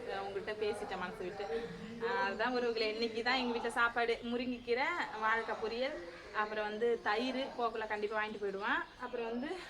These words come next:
மாம்பழம் எடுத்துட்டு போவோம், விருப்பம் இருந்தா சாப்பிட்றாங்க, இல்லைன்னா பிடிக்கல. ஏதோ அவங்க கேட்டாங்கன்ட்டு வாங்கிட்டேன் நான், மனசு கேட்கல. ஏன்னா ஒருத்தவங்க கேட்டு என்னால செய்யாத இருக்க முடியாது. அது நம்ம கொல்லையில வந்து வேலை செய்றவங்க கேட்டு இல்லைன்னு சொல்ல முடியாது. அதனால வந்து மாம்பழம் வேணும்னாங்க, அதனால வாங்கிட்டேன்.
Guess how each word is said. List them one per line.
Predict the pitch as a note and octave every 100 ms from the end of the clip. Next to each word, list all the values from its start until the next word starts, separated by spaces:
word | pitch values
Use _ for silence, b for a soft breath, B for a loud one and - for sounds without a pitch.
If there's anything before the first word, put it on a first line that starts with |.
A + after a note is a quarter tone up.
| B3
மாம்பழம் | A#3 A#3 C#4 B3 A3+
எடுத்துட்டு | G#3+ A#3+ A3
போவோம், | A3+ G#3+
விருப்பம் | A#3+ A#3 A#3+
இருந்தா | G#3+ A3
சாப்பிட்றாங்க, | B3 B3 A#3+ A#3+ A#3+ A#3
இல்லைன்னா | G#3+ G#3+ A3
பிடிக்கல. | A#3+ A3+ G#3+ G#3
ஏதோ | G#3+
அவங்க | A#3+ A3+ G#3
கேட்டாங்கன்ட்டு | A#3+ B3 A#3+ A3+ A3 A3
வாங்கிட்டேன் | G#3+ A#3+ A3+ G#3+
நான், | G#3+ G3
மனசு | G3 G#3 B3+
கேட்கல. | G#3 G3 G3+ B B B -
ஏன்னா | B3+ C4+
ஒருத்தவங்க | B3 B3+ B3 A#3+
கேட்டு | C4 C#4 C#4
என்னால | B3 A3+ A#3
செய்யாத | A#3+ A#3+ A#3
இருக்க | A#3
முடியாது. | G#3+ G#3 G3+ G3+
அது | B3 A3+
நம்ம | A#3+ A3 G#3
கொல்லையில | G#3 A3 A#3
வந்து | G#3 G#3+
வேலை | A#3 G#3 A3+
செய்றவங்க | A3 G3 F#3 F3+ G#3 D4+ B B B - B3
கேட்டு | B3 A#3+
இல்லைன்னு | A#3 A#3 A#3+
சொல்ல | A3+ G#3
முடியாது. | G3+ G3 G#3
அதனால | A3 G3+ G#3
வந்து | G#3+ A3
மாம்பழம் | G#3+ G#3 A3+ G#3+ G3+
வேணும்னாங்க, | G3+ G#3 G3+ F#3+ G#3+
அதனால | G#3 F#3 G3+
வாங்கிட்டேன். | F#3 G#3 G#3+ F#3+ F#3+